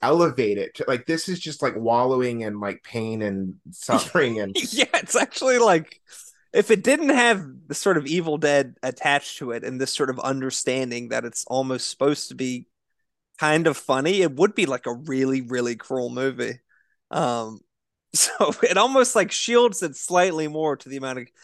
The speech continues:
Speaker 2: but maybe that makes it, like, even more of, like, it overstepping the boundary and that it is sort of borrowing, um, you know, the goodwill that the original trilogy has bought for it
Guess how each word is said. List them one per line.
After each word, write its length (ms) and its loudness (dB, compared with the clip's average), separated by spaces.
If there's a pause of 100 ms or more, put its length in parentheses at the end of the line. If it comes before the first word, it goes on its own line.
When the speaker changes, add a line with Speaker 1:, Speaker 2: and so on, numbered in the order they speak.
(220)
Speaker 2:
but 160 2
maybe 260 4
that 180 6
makes 260 0
it, 60 -2
like, 200 -4
even 280 -4
more 260 2
of, 100 -4
like, 240 -6
it 100 -6 (160)
overstepping 580 -8
the 80 -14
boundary 400 -10
and 120 -14
that 160 -6
it 120 -6
is 160 -8
sort 160 -10
of 160 -16
borrowing, 640 -8 (640)
um, 520 -8 (1700)
you 140 0
know, 120 -2
the 120 -10
goodwill 520 0
that 180 -8
the 100 -6
original 360 -8
trilogy 360 -4
has 120 -8
bought 260 -2
for 260 -4
it 120 -6